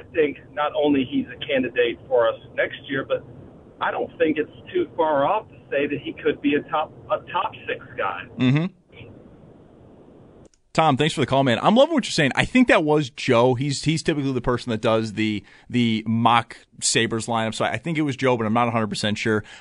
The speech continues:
Speaker 2: I do love what you said though there, where the idea of just putting Savoy with Granato,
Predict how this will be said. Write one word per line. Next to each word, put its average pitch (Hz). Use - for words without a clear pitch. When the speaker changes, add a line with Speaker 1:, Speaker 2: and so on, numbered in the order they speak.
Speaker 2:
I 180
do 214
love 160
what 135
you 135
said 120
though 143
there, 147
where 117
the 151
idea 143
of 160
just 151
putting 165
Savoy 127
with 113
Granato, 92